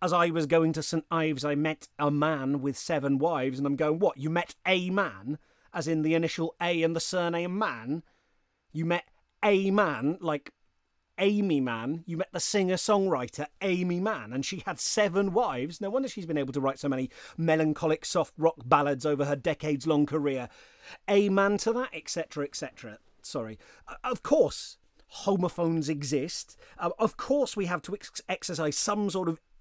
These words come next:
interpretive nous when approaching a, a, a text. It's perfectly okay to expect the reader to feel comfortable with some ambiguity, some questions that are not immediately answered.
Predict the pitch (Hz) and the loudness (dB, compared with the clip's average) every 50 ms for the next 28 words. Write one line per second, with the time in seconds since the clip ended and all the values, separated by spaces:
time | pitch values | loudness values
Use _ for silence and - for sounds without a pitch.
0 | _ - 170 175 175 - - - 180 165 143 - - 160 143 160 160 160 151 143 | _ -4 -4 -2 -2 -2 0 0 0 0 0 -4 -8 -4 -2 0 2 2 2 0
1 | 165 165 - - 160 151 143 135 - 165 151 - - - 143 143 151 - - - | -2 -6 -6 -6 -4 -2 -2 -2 0 -2 -2 -2 -2 -4 -4 -4 -4 -6 -10 -14
2 | 160 - - 170 - - - 185 180 - - - 196 190 - - - 269 262 254 | -12 -10 -12 -12 -12 -12 -10 -10 -10 -10 -10 -14 -12 -12 -10 -6 -4 -4 -2 -2
3 | 233 226 190 - 220 233 214 - - - - - - 202 403 - - - 202 - | -2 -2 -2 -2 -2 -2 -2 -4 -8 -14 -16 -12 -10 -8 -8 -4 0 0 0 0
4 | 196 185 180 185 165 160 - 196 - 175 180 190 - - 190 170 165 160 160 160 | 0 -4 -4 -4 -4 -6 -10 -8 -6 -6 -6 -2 0 -2 -2 -2 -2 -6 -6 -4
5 | 160 165 - - 196 165 165 170 - _ - 170 170 156 156 180 165 - 226 233 | -4 -4 -2 -2 0 0 0 -2 -4 _ -4 -2 -2 0 -2 -4 -4 -2 0 2
6 | 220 - - 151 127 - 160 151 - - 151 - - 156 139 - 156 - 151 147 | 2 0 0 -2 -6 -4 -4 -6 -4 -6 -8 -6 -4 -6 -6 -6 -6 -4 0 0
7 | 147 147 - - - - - - - - - 190 180 180 185 170 160 151 165 175 | 0 0 -2 -6 -14 -20 -20 -20 -10 -4 -2 0 0 0 0 -2 -2 -4 -6 -6
8 | - - 151 160 151 - - - - - - - - _ _ _ _ _ _ - | -2 -2 -2 -2 -2 -4 -12 -20 -20 -20 -20 -20 -20 _ _ _ _ _ _ 0
9 | 190 202 208 214 214 214 - - - - 131 120 113 | 2 4 4 4 4 2 -2 -6 -8 -8 -8 -10 -10